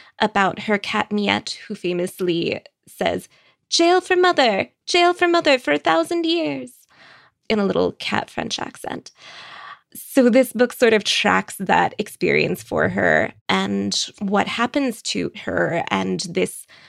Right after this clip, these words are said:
mind that she experiences herself as melding with whenever she goes online after a real-life catastrophe emerges.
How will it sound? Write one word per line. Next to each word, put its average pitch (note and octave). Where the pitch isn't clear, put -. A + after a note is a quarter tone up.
mind G#3
that F#3
she -
experiences F#3
herself -
as E3+
melding F#3+
with -
whenever F3
she -
goes D#3
online G2
after G2
a G3+
real-life G3
catastrophe B3+
emerges. -